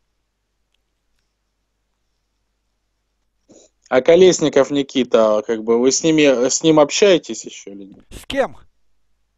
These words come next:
Speaker 1: С Колесниковым Никитой.
Speaker 2: Ну, он заходит все время на занятиях. У нас занятия по скайпу идут три раза в неделю. А тебя нет нигде.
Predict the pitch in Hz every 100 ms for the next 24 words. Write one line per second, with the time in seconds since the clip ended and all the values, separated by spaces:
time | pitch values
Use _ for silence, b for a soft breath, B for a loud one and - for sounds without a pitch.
0 | _ _ _ _ - - 185 208 202 -
1 | 127 131 123 127 139 - 120 107 101 95
2 | _ _ _ _ _ _ _ _ 185 254
3 | 285 277 196 240 - 269 269 254 - 247
4 | 269 277 262 214 233 226 254 247 220 247
5 | 262 226 240 262 262 233 - 254 - 285
6 | 277 - 233 240 277 - - b b -
7 | 233 302 262 254 262 220 226 254 233 240
8 | 151 107 _ _ _ _ _ _ _ _
9 | - 190 240 277 277 233 - 226 202 220
10 | 202